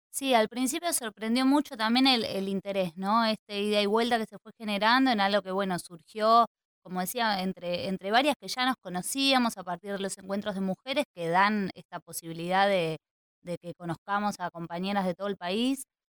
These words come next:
eh, y el vínculo, bueno, que se va manteniendo por,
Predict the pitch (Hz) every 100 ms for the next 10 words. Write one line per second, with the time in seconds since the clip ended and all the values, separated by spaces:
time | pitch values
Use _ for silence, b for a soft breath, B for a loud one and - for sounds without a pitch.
0 | - 202 196 190 160 202 214 202 262 254
1 | 185 220 196 165 170 185 190 196 190 185
2 | 214 226 202 175 170 165